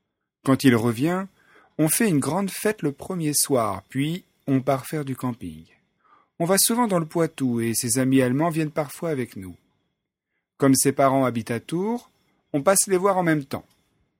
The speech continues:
Après s'être bien ressourcé, Martin retourne travailler à Bruxelles. Bien qu'il éprouve l'envie de retourner en France, il ne pense pas rentrer avant longtemps.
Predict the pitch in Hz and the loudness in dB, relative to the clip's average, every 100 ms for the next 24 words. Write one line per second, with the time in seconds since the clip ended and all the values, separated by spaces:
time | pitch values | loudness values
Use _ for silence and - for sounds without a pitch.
0 | _ _ 143 131 151 135 131 - 110 143 | _ _ -4 -2 -4 -4 -6 -6 -4 -4
1 | 135 113 113 - - 143 - _ _ _ | -2 -6 -6 -4 0 0 -2 _ _ _
2 | _ _ - 123 - 170 143 139 147 135 | _ _ -6 -4 -2 -2 -2 -2 -2 -4
3 | 147 135 139 143 135 135 - 101 82 - | -2 0 2 0 -2 -4 -6 -6 -10 -20
4 | _ _ - 113 117 - 120 120 131 107 | _ _ -8 -8 -6 0 0 0 -2 -4
5 | 113 120 117 101 117 - 113 95 85 - | -4 -4 -4 -6 -8 -8 -8 -8 -10 -10
6 | 120 131 - - - _ _ _ _ _ | -6 -4 -4 -6 -10 _ _ _ _ _
7 | _ - 139 135 131 117 - 156 139 107 | _ -4 0 0 -2 -4 -4 -4 -4 -6
8 | - 139 117 104 113 101 92 - | -6 -6 -6 -6 -8 -10 -12 -20